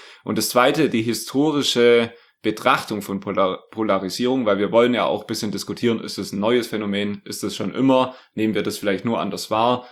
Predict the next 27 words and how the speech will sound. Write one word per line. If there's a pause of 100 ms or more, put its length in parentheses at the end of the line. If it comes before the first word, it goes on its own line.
bringen
das
die
Medien
vielleicht
heute
nur
mehr
auf? (240)
Und
ich
habe
mir
die
Frage
gestellt,
in
den (180)
minimalen
dreißig
Jahren,
die
ich
auf
der
Welt
bin,